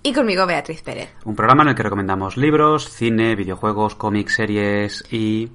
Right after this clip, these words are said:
Speaker 1: Un tipo específico de libros que son los flipbooks.
Speaker 2: Sí, estos libritos pequeños, bueno, lo que hacemos todos de pequeño, que es dibujar en la parte de arriba de las páginas y pasarlo, pues eso se llama flipbook. Tiene otro nombre,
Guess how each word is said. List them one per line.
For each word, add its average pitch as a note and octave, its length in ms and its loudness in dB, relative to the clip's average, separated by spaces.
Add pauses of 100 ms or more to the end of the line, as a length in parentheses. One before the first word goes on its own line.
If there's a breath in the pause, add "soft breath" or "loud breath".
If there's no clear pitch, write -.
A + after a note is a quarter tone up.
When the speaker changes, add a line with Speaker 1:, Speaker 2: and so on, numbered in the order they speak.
(320)
Speaker 1:
Un C4 120 0
tipo F4+ 200 0
específico - 500 -2
de G#3 120 -2
libros C4 300 -6
que A3 100 -8
son B3 140 -4
los C4+ 140 -4
flipbooks. - 760 -4 (240 loud breath)
Speaker 2:
Sí, - 200 -4 (100)
estos - 680 -10
libritos B2+ 520 0
pequeños, C3 380 2
bueno, B2 160 4
lo G2 60 2
que G2 60 -4
hacemos A2+ 200 -2
todos A2 200 0
de G#2+ 160 0
pequeño, A2+ 340 0
que A2 100 -4
es G2 100 -6
dibujar G#2+ 640 0
en G#2+ 180 -2
la F#2+ 120 -2
parte G#2+ 200 0
de G#2+ 60 2
arriba G#2 160 0
de G#2 60 2
las G2+ 160 -2
páginas A2 380 -2
y A2 40 -6
pasarlo, D#3 460 0 (440 loud breath)
pues F#2+ 140 -12
eso G2 140 -8
se F#2 60 -10
llama G2+ 200 2
flipbook. C3+ 420 2
Tiene D#3 200 6
otro B2 180 4
nombre, C#3 540 2